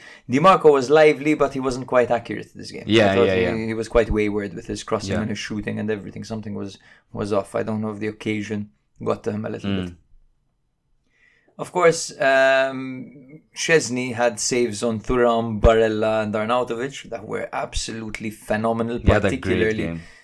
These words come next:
Speaker 1: the Barella one was amazing. It was a tight angle, granted, um, for Barella, but he was one-on-one and he struck the ball venomously.
Speaker 2: Mm-hmm.
Speaker 1: And Szczesny got down and saved it really well. And the one on Arna-, Arnautovic was just super. He made himself so big, charging out, um,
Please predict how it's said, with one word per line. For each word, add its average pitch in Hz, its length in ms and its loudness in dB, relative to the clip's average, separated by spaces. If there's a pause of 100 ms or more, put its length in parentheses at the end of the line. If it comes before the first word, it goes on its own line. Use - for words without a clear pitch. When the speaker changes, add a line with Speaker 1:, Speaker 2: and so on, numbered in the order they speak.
(120)
Speaker 1:
the 117 160 -2
Barella 120 460 8
one 107 140 -2
was 107 120 -4
amazing. 110 360 0
It 110 80 -8
was 104 100 -4
a 107 60 -8
tight 113 320 2
angle, 117 340 -2
granted, 113 560 2 (380)
um, 107 280 -4
for 104 220 -2
Barella, 110 380 2
but 107 140 0
he 117 40 -4
was 117 240 0
one-on-one 101 520 -2
and 98 80 -12
he 104 60 -12
struck 110 300 -2
the 107 80 -4
ball 104 340 -4
venomously. 107 840 -4
Speaker 2:
Mm-hmm. 95 300 0
Speaker 1:
And 107 160 -12
Szczesny 107 420 -4
got 107 160 -4
down 107 240 -6
and 104 100 -12
saved 107 300 -10
it 104 100 -14
really 110 140 -10
well. 120 240 0
And 120 140 -2
the 120 40 2
one 120 200 2
on 117 120 -4
Arna-, 117 320 0
Arnautovic 110 720 -6
was 110 140 -14
just - 480 -12
super. 104 380 -4
He 117 100 -8
made 113 180 -6
himself 107 360 -8
so 120 260 -4
big, 104 360 -8 (320)
charging 107 520 0
out, 104 240 -6 (100)
um, 104 360 -6